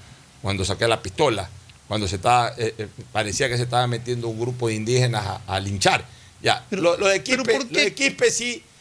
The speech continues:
Speaker 1: sí considero que fue, eh, una reacción, eh,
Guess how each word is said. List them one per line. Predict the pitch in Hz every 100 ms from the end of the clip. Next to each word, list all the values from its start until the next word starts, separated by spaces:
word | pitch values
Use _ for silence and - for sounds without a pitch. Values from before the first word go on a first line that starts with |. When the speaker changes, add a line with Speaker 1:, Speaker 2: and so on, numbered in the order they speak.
| -
Speaker 1:
sí | - 220
considero | 220 156 190 196 208 196
que | 170
fue, | 127 180 185 185 147
eh, | 139 139
una | 156 160 160
reacción, | 151 - 156 175 160 147 139 127
eh, | 113